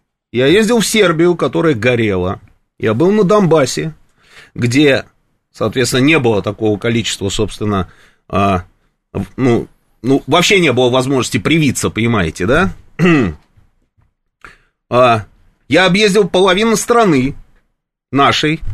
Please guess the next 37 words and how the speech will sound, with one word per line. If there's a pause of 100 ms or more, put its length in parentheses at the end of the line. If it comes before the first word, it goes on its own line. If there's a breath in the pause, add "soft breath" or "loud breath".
(260)
там
по
всем
регионам
проехался.
И
слава
богу,
слава
богу, (760)
ни
я,
ни
те
люди,
которые
были
добровольцами,
а
у
нас
было, (640)
у
нас
было
достаточно
много
человек,
среди
которых
были
люди
в
возрасте
восьмидесяти
двух
лет,